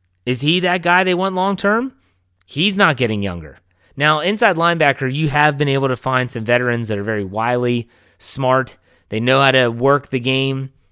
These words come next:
Not saying he's that guy. He does rely on a lot of athleticism. But what about next to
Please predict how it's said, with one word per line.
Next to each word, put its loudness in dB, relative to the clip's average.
Not -4
saying 4
he's -2
that 2
guy. 0
He 0
does 2
rely 0
on -2
a -4
lot 0
of -2
athleticism. -4
But -8
what 6
about 0
next -6
to -2